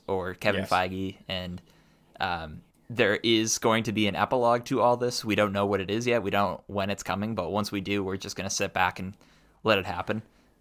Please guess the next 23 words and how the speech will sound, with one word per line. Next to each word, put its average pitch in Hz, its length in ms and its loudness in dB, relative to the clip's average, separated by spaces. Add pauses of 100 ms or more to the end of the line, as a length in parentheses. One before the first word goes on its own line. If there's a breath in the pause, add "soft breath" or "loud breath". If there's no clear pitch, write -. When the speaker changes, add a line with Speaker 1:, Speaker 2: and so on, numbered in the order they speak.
Speaker 1:
Very 107 280 2
much 98 320 -4 (300)
talking 95 360 -4
about 92 340 -2 (320)
the 120 180 0
M 104 120 0
C 107 120 -4
U 104 160 0
in 98 80 -4
general. 101 460 -4 (100)
We 104 100 -2
don't 98 140 -2
know 95 120 -4
when 92 140 -6
it's - 100 -10
gonna 95 160 -6
end, 95 180 -6
but 95 100 -6
it 80 80 -10
will 92 240 -4
at 85 80 -10
some 92 140 -8
point. 95 260 -8